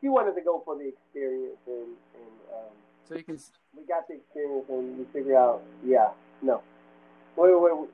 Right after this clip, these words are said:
Speaker 1: we should have.
Speaker 2: Yeah, right.
Speaker 1: We, we,
Speaker 2: Yeah,
Speaker 1: we,
Speaker 2: right.
Speaker 1: we, we
Speaker 2: No,
Speaker 1: black, so,
Speaker 2: I don't
Speaker 1: you know,
Speaker 2: like
Speaker 1: we gotta have
Speaker 2: gambling
Speaker 1: it.
Speaker 2: either. I,
Speaker 1: You
Speaker 2: I
Speaker 1: gotta
Speaker 2: go to
Speaker 1: have
Speaker 2: Vegas,
Speaker 1: seasoning.
Speaker 2: I'll watch, I'll see the shows and stuff like that. I might pump twenty dollars into a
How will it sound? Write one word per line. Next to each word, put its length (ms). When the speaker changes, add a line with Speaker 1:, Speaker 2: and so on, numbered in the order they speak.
Speaker 1:
we 120
should 120
have. 100
Speaker 2:
Yeah, 220
right. 320
Speaker 1:
We, 260
we, 200
Speaker 2:
Yeah, 260
Speaker 1:
we, 80
Speaker 2:
right. 220
Speaker 1:
we, 40
we 140
Speaker 2:
No, 60
Speaker 1:
black, 260
so, 40
Speaker 2:
I 120
don't 100
Speaker 1:
you 60
know, 60
Speaker 2:
like 100
Speaker 1:
we 40
gotta 140
have 80
Speaker 2:
gambling 220
Speaker 1:
it. 80
Speaker 2:
either. 240
I, 60
Speaker 1:
You 80
Speaker 2:
I 20
Speaker 1:
gotta 140
Speaker 2:
go 60
to 40
Speaker 1:
have 80
Speaker 2:
Vegas, 160
Speaker 1:
seasoning. 40
Speaker 2:
I'll 80
watch, 260
I'll 80
see 160
the 100
shows 760
and 140
stuff 220
like 220
that. 180
I 60
might 200
pump 240
twenty 300
dollars 400
into 240
a 140